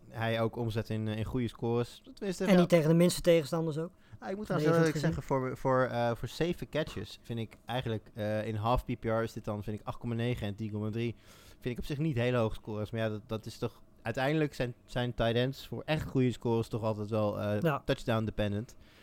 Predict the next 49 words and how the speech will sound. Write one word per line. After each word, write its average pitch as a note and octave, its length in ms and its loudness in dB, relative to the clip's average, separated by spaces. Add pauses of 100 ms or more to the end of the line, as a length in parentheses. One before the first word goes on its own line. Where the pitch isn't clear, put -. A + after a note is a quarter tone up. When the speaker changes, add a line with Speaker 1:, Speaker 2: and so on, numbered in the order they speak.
(140)
Speaker 2:
Precies, E3 240 2
ze - 60 2
hebben D3+ 180 6
niet D3 100 2
die C#3+ 160 0
zeventig, D3+ 400 4
tachtig C#3+ 320 0
yard D3 240 0
catches D3 260 -2
Speaker 1:
Nee, D3+ 100 4
Speaker 2:
meer D#3 100 6
Speaker 1:
nou D3 100 6
ja, C#3+ 60 6
Speaker 2:
van C3+ 80 2
die C#3+ 80 2
Speaker 1:
tenzij, C#3 260 2
Speaker 2:
receiver. C3+ 300 -2
Speaker 1:
tenzij C3 240 2
je B2 60 0
Kelsey C3 420 0
he-, A2+ 240 0
eh, A2 240 -4
heet, A2+ 240 -2
Speaker 2:
<laughs> C#3+ 200 -2
Ja, A3+ 80 6
Speaker 1:
dan A2 60 -4
valt B2 140 2
het A#2+ 80 -4
Speaker 2:
precies. A#2+ 240 2
Speaker 1:
allemaal A#2 220 0
mee. A#2 280 -2
En A2 220 -4
tegen A2+ 160 -2
de A2+ 60 -6
tijd A2+ 180 -2
dat - 80 -20
Kittle A#2+ 220 -2
terug A2+ 200 -4
is, A#2 100 -2
waarschijnlijk A2 360 -4
Kittle A2+ 200 -2
ook A#2 140 -2
wel B2 120 0
weer. B2+ 220 -2
Maar, A2+ 280 -2
eh, A2 100 -4
momenteel, C#3 560 0
Speaker 2:
Ja. A#2 280 0
Speaker 1:
eh, G#2 60 -4